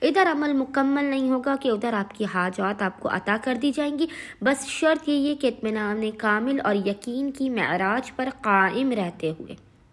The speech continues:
आपने इस पाँच से दस मिनट के मुख्तसर तरीन वजीफ़े अमल को करके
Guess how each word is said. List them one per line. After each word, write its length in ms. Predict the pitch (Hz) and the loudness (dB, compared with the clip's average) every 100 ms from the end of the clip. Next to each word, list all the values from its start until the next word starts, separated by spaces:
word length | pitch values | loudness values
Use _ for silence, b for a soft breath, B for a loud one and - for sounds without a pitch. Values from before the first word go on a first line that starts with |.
| - - b b b b - | -20 -20 b b b b 2
आपने 460 | 208 220 214 226 220 | 4 4 0 -2 0
इस 220 | 214 - | 0 -2
पाँच 300 | - 220 262 | 2 4 4
से 160 | - 196 | 0 0
दस 240 | 208 214 | 0 -2
मिनट 200 | 180 190 | -4 -2
के 100 | - | -4
मुख्तसर 560 | 202 185 - 196 - 214 208 | -4 -4 -6 -6 -4 -4 -2
तरीन 320 | 170 196 220 | -2 0 0
वजीफ़े 500 | 175 170 165 - - | 0 0 -2 -2 -4
अमल 280 | 156 165 196 | -2 0 0
को 160 | 254 | -2
करके 360 | 247 254 247 294 | -2 -2 -2 -4